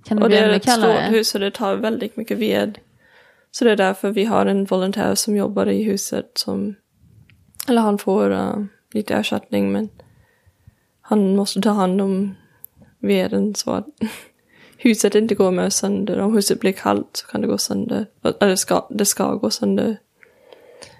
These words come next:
Speaker 2: Så.
Speaker 1: Så ni har en volon-, eller en som jobbar med ersättning då, för att hålla igång huset?
Speaker 2: Ja,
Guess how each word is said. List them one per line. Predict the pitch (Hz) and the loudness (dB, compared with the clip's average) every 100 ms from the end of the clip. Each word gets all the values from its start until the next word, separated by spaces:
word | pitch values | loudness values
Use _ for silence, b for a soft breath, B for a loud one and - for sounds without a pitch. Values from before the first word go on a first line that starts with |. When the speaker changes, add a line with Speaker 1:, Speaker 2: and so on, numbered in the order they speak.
| B _ _ _ _ _ _ _ _ | B _ _ _ _ _ _ _ _
Speaker 2:
Så. | - - - - B B B B B - | -6 -4 -4 -6 B B B B B -10
Speaker 1:
Så | - | -2
ni | 220 | 2
har | 240 294 285 | 2 4 4
en | 247 226 | 4 4
volon-, | 226 226 220 - | 4 4 2 2
eller | 226 226 214 202 196 - | 4 4 2 0 -6 -6
en | 214 202 202 175 175 - | -4 -2 -2 -6 -10 -6
som | 220 208 | -4 -2
jobbar | 202 190 190 190 | 0 0 2 2
med | 196 185 185 | 2 0 2
ersättning | 190 180 180 - 190 | 0 0 -4 -4 -4
då, | - 233 B B B B _ 339 - _ _ _ _ - | -2 -2 B B B B _ -20 -20 _ _ _ _ -20
för | - 277 247 214 | 0 6 6 6
att | 202 208 | 2 2
hålla | 220 202 185 | 2 4 4
igång | 190 165 185 | 2 0 2
huset? | 165 170 - 381 202 - | 0 0 2 2 0 -2
Speaker 2:
Ja, | 254 240 | 2 2